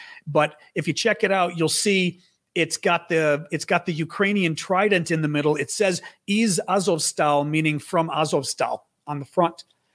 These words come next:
So anyway, we're auctioning these off over at my Discord, discord dot erevosis dot com. And the other thing we are auctioning off, if I may show you, and then I will continue with the news, we found the Zelensky shirts. These are literally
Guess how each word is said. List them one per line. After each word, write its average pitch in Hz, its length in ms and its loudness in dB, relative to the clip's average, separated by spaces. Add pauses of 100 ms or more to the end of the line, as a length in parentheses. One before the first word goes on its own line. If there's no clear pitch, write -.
(120)
So 220 140 0
anyway, 151 260 0 (200)
we're 180 160 0
auctioning 226 400 0
these 208 260 -2
off 185 300 0
over 190 200 0
at 185 60 -2
my 175 100 0
Discord, 170 580 0
discord 170 360 0
dot 165 120 0
erevosis 160 440 0
dot 160 160 -2
com. 165 260 0 (260)
And 180 100 0
the 170 180 0
other 240 180 0
thing 214 220 -4
we 185 120 0
are 165 120 -2
auctioning 160 400 -6
off, 160 240 -8
if - 80 -10
I 180 60 -4
may 160 100 -4
show 156 240 -4
you, 185 160 0
and 160 160 -2
then 196 140 2
I 185 60 2
will 180 120 0
continue 180 400 -2
with 170 100 -4
the 180 80 -2
news, 160 380 -2 (540)
we 165 220 -14
found 214 500 0
the 175 80 -2
Zelensky 180 580 -2
shirts. - 560 -6 (240)
These 202 280 0
are 180 180 4
literally 226 840 0